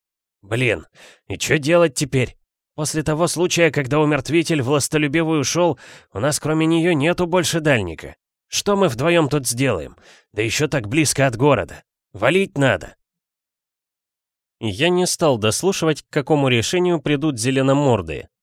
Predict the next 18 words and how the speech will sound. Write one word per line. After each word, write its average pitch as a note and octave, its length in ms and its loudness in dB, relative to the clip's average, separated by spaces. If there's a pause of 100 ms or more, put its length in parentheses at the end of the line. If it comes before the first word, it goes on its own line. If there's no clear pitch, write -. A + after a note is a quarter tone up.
Подал B2 320 2
знак G#2+ 340 0
выглядывающему G2+ 920 -2
из-за F#2+ 260 -4
дерева G#2+ 440 0
игнору D3 380 0
и D#3 80 4
натянул A#2+ 480 0
тетиву. G2 560 -4 (480)
Заскрипели C3+ 640 -2
плечи D#3 440 -2
лука, C3 480 -2 (360)
противники A#2 540 -2
повернулись, A2 640 0
среагировав G#2 760 0
на A2 140 0
звук. F2+ 380 -8 (380)
Выстрел. G#2 640 -4